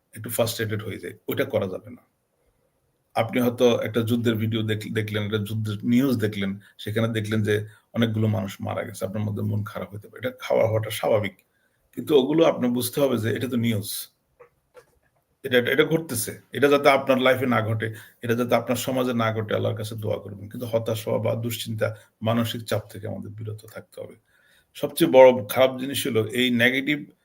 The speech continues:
ইনফরমেশন গুলো সোশ্যাল মিডিয়া দেখতে দেখতে একটা পর্যায়ে আমাদের ঘুমেরও ক্ষতি হয়। আমরা ঘুমের ব্যাঘাত করে ফেলি। ঘুম, ঘুমের থেকে, ঘুম মেরেও অনেকে দেখি ফোন নিয়ে বসে আছে,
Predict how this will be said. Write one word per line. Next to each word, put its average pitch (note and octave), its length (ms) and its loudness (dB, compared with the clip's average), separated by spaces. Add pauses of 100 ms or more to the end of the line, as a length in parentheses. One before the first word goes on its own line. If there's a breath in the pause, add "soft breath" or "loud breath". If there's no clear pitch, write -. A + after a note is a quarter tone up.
(360)
ইনফরমেশন B2 600 0
গুলো A#2+ 160 0
সোশ্যাল A2+ 300 -4
মিডিয়া A2+ 280 -2
দেখতে A2 380 -4
দেখতে A#2 200 -4
একটা G#2+ 220 -4
পর্যায়ে A2+ 340 0
আমাদের G#2+ 200 -2
ঘুমেরও A2 360 0
ক্ষতি G#2+ 240 -10
হয়। - 140 -16 (720)
আমরা A2+ 180 0
ঘুমের A#2+ 320 0
ব্যাঘাত A2+ 360 -2
করে A#2+ 200 -8
ফেলি। - 280 -14 (460)
ঘুম, B2 400 0
ঘুমের B2+ 260 0
থেকে, C#3 260 -4 (520)
ঘুম D#3+ 260 0
মেরেও D3+ 300 8
অনেকে C3 260 2
দেখি A2 300 -2 (340 loud breath)
ফোন A#2+ 120 -2
নিয়ে A2 180 -2
বসে G2+ 280 -8
আছে, - 240 -12